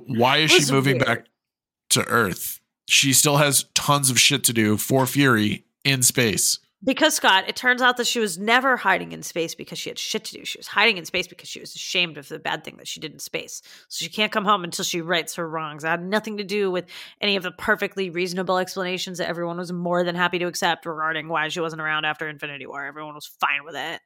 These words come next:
Speaker 2: I just, it's like, yeah, we were all cool, guys. Kevin Feige, we were fine. We were all fine with that explanation.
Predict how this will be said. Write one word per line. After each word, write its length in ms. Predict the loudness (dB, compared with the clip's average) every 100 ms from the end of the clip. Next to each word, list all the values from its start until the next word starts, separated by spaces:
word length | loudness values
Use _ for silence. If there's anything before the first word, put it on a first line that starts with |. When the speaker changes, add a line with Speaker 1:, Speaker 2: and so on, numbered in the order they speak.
| _
Speaker 2:
I 120 | -10 -8
just, 240 | -12 -12
it's 200 | -12 -8
like, 240 | -8 -8 -14 _ -20 -20 _ _ _ _ _ _ 0
yeah, 220 | 2 2
we 180 | 2 4
were 180 | 4 4
all 320 | -2 -6 -4
cool, 300 | 4 4 4
guys. 340 | 2 2 0
Kevin 300 | 0 0 0
Feige, 560 | 0 0 0 -4 -8 -6
we 140 | -4
were 160 | -4 -6
fine. 480 | -4 -2 -2 -6 -16 _
We 140 | 0
were 140 | 2 2
all 180 | 0 0
fine 240 | -2 -4
with 120 | -4
that 100 | -4
explanation. 600 | -4 -8 -14 -12 -14 -16